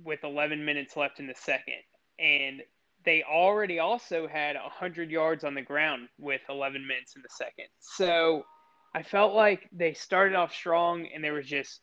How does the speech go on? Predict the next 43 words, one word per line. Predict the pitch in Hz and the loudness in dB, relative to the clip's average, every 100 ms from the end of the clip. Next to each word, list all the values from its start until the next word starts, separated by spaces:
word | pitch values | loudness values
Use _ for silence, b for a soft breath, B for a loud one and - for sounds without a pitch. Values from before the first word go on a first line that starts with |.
| - | -10
penalties | - 185 180 160 139 131 | -4 -2 0 -2 -4 -4
just | 135 - _ - | -6 -6 _ -8
totally | 185 175 160 151 | -2 0 0 -2
derailed | 143 139 143 135 127 - | -4 -2 2 2 2 2
half | 139 - | 2 2
their | 131 | -4
drives. | 123 131 131 123 117 - _ _ _ _ _ | -6 -2 -2 -2 -6 -16 _ _ _ _ _
Now, | 170 165 156 139 - | 0 2 4 2 0
I | 147 | 0
will | 156 156 | 2 2
say | - 165 156 | 2 2 4
that | 139 | 2
we | 147 160 | 2 4
also | 151 151 - 151 143 139 135 b b b _ | 4 2 0 2 4 2 -4 b b b _
have | - 147 135 | 4 4 4
the | 135 | -2
Falcons | - 143 135 143 139 139 | -4 -2 -2 -6 -10 -6
at | 123 - | -8 -8
plus | - 147 - - | -4 -4 -6 -12
fourteen | 160 151 - - 208 190 147 143 156 | -10 -10 -14 -8 -4 -2 -2 -6 -10
instead | 160 - 160 | -16 -8 -4
of | 143 - | -4 -2
plus | 151 139 | -2 -2
eleven | 143 143 143 | -2 -2 -2
and | 135 127 | -6 -6
a | |
half. | 135 151 139 135 - - | -2 0 0 -2 -6 -8
We | 151 | -4
did | 147 147 | -2 0
have | 147 143 | -2 -2
to | 139 131 | -4 -2
buy | 135 139 139 | 2 4 2
a | 127 | 0
half | 131 - _ | -4 -6 _
point, | 127 127 - | -12 -10 -12
so | - 139 | -10 -2
we | |
have | 135 127 - | -2 -4 -6
plus | 139 - | -6 -6
fourteen, | 139 131 - 143 131 127 | -14 -14 -6 -4 -2 -2
minus | 135 131 - | -2 -2 -6
one | 139 131 - | -8 -8 -8
twenty-five. | 139 127 - 143 131 123 | -10 -6 2 4 4 2